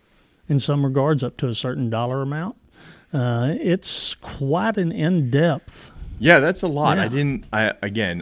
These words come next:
Speaker 2: I, I wasn't aware that there were quite that many responsibilities.
Speaker 1: Yeah.
Speaker 2: Now, so I know covid throws everything into craziness, and yes, we'll talk about covid later, but
Speaker 1: Right.
Speaker 2: n-, e-, covid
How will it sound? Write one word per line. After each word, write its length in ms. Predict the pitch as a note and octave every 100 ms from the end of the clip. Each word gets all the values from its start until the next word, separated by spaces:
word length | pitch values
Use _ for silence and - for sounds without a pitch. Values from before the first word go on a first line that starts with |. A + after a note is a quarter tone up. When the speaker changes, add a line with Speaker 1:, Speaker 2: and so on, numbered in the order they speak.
| -
Speaker 2:
I, 220 | F2+ F2+ -
I 100 | F2+
wasn't 420 | F2 G2 G#2+ G#2+
aware 360 | G#2 F2 F2+ F2
that 180 | E2+ D#2
there 100 | D#2+
were 80 | D2+
quite 400 | - - F2+ F2
that 140 | F2
many 340 | E2+ E2 E2 D2+
responsibilities. 1200 | D#2+ - - D#2 D2 C#2+ E2+ E2 D#2+ C#3 D2 G2
Speaker 1:
Yeah. 40 |
Speaker 2:
Now, 220 | G2 F#2 - - - - _ -
so 600 | - - A2 F#2+ F2+ -
I 60 | G2
know 220 | A#2 A#2+
covid 480 | C3 A#2+ G#2+ G#2+ -
throws 280 | G2+ F#2 F2+
everything 600 | F2 F2+ - F#2 F2+ F#2
into 240 | F2 E2
craziness, 800 | D#2+ - E2 E2 E2 D#2+ D#2+ D2+
and 200 | D2+ D#2+
yes, 240 | D#2+ D2+ -
we'll 140 | D2+
talk 240 | - D2+ D2
about 220 | D2 D#2
covid 300 | D2 C#2+ C#2
later, 220 | C2+ C2+
but 140 | - - _ -
Speaker 1:
Right. 140 | G#2 -
Speaker 2:
n-, 500 | - - - G#2 G2 G2+
e-, 260 | G2 - -
covid 500 | - B2 G#2+ F#2+ F#2